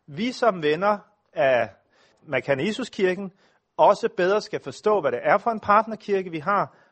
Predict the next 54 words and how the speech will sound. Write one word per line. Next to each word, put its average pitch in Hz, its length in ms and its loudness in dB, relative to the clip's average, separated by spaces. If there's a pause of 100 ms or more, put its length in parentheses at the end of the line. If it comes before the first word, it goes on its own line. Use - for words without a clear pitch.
(100)
og 156 80 -2
hvad 151 100 6
det 156 100 6
er 190 60 2
for 160 220 2
en, 139 380 -6 (220)
øh, 127 200 0
åndelig 208 420 2
arv, 190 600 4
vi 147 120 -12
bærer 151 300 -2
på 147 280 -2
sammen 135 340 -2
med 135 80 -14
dem. 98 240 -8 (720)
For 175 80 -2
jeg 180 100 0
tror, 208 240 4
at 156 180 0
det 165 100 -4
er 139 40 -6
vigtigt 196 720 -6
at 143 60 -8
kende 196 220 -6
den 190 180 -4
historie, 175 460 -2
vi 151 80 -10
har 156 200 -2
sammen, 151 480 0 (360)
for 156 120 -2
også 151 380 2
at 143 80 -2
kunne 147 260 -10
vandre 135 300 0
de - 140 -10
skridt, - 380 -8
Gud 151 240 -8
vil, 123 260 -6
øh, 110 260 -2
lade 123 140 0
os 113 120 -4
gå 156 240 -2
af 113 300 -4
for 131 120 -4
fremtiden. 107 580 -8 (420)
Så - 120 -2
det 180 140 6
er 214 40 4
sådan 220 180 2
ambitionen 180 640 2
for, 123 380 4 (320)
for 139 120 -2
det 143 140 -6
her. 127 180 -2